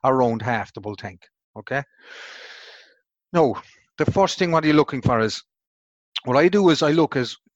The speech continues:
to say twenty-five seventy-seven, her average cell count last year is on the right-hand side of the page, four hundred and eighty-eight thousand, and there was seven counts over two hundred thousand.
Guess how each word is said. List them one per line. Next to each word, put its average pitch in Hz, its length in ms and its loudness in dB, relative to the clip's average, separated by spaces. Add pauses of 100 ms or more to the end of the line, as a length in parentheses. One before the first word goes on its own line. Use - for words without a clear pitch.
(140)
to 135 100 -10
say 165 160 -2
twenty-five 160 600 0
seventy-seven, 120 800 -6 (1000)
her 160 180 0 (120)
average 156 440 0
cell 160 240 2
count 139 240 -4
last 135 400 -2
year 123 120 0
is 113 100 -4
on 127 80 -6
the 127 80 -6
right-hand 117 320 -4
side 107 160 -2
of 104 80 -8
the 107 80 -8
page, 95 440 -12 (280)
four 147 240 2
hundred 127 240 -4
and 127 100 -6
eighty-eight 110 420 -4
thousand, 95 380 -10 (100)
and 117 80 -10
there 120 120 -6
was 131 120 -4
seven 123 500 -6
counts 107 420 -8 (120)
over 104 460 -8 (380)
two 110 180 -12
hundred 95 260 -12
thousand. 85 360 -14